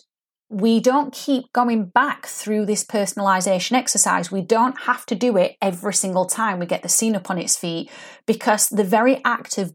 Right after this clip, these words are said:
doing this exercise will mean that you have now made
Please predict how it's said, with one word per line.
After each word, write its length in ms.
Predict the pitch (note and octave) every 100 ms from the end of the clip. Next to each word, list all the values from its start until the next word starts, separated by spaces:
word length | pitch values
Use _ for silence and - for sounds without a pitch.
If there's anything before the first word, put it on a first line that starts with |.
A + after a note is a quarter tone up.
| -
doing 420 | B3 D4 C4 F#3
this 200 | F#3 - -
exercise 800 | F#3+ - F#3 F#3+ F3+ F2+ F#3+ - - -
will 120 | G#3+
mean 340 | G#3+ B3+ B3+
that 220 | G3+ F#3
you 140 | G#3 G3+
have 120 | F#3
now 600 | G#3 A#3 C4 F#3 F#3 F#3+ -
made 580 | G3 G#3+ A3 F#3+ F#3